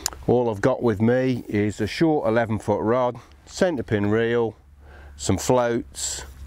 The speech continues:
uh, some four pound line straight through, and I'm going to have a few hours, um, afternoon chub and roach fishing.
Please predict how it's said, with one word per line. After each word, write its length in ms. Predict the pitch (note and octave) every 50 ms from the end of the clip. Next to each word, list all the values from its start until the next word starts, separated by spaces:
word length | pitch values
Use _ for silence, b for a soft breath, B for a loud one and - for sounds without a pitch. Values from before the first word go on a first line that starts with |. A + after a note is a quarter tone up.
| - - -
uh, 240 | F#2+ F#2+ G2+ G2
some 220 | F#2 - - G2+ F2
four 260 | - - C3 A#2+ A2
pound 400 | - A2+ A2+ A2+ A2 G#2+ G#2+ G#2+
line 300 | G#2+ G#2 G#2 G2+ G2+ G2
straight 440 | - - - A#2 A2 G#2 F2+ D2 -
through, 360 | - - A2 A2 A#2 A#2+ A#2 - B B B B B B B B B B B B B -
and 140 | C3 C#3 D3+
I'm 120 | D#3 D3
going 220 | D3 D#3+ D#3 D3+
to 80 | - -
have 140 | D#3 D3 D3
a 40 | C#3
few 260 | - - F3 E3+ E3
hours, 480 | D#3 D#3 D#3+ D#3+ D#3+ D3+ C#3+ - - - - - _ - - - - -
um, 240 | - C3+ C#3 C#3 C#3 -
afternoon 720 | C3 D3 D#3+ D3 - - D#3+ D3+ D#3 D3+ D#3 D#3 D3+ C#3 -
chub 320 | - - - F3+ E3+ - - D3
and 260 | D3+ E3+ E3+ D#3+ D#3+
roach 380 | F#3 G3 G3 F#3 - - -
fishing. 580 | - - C#3+ A#2+ - - A#2 F#2+ E2+ D#2 D2